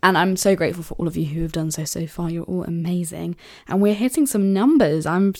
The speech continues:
literally so proud of all of you to, <laughs> for, like, actually maybe, like, pressing a little button. It really helps me out so much. And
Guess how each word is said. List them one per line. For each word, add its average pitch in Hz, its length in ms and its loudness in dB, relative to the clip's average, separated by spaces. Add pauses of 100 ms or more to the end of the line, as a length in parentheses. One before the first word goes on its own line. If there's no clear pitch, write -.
literally 247 280 -2
so 190 200 -2
proud 185 240 -4
of 170 80 -4
all 165 100 -2
of 165 60 -4
you 156 220 -4
to, 170 180 -12
<laughs> - 20 -12
for, - 200 -6
like, 185 240 2
actually 226 520 4 (380)
maybe, 226 340 6
like, 175 300 0
pressing 262 340 4
a 254 40 8
little 233 180 4
button. 226 520 4
It 165 140 0
really 185 160 2
helps 196 300 0
me 202 60 2
out 170 160 0
so 170 200 2
much. 160 460 0
And 165 460 0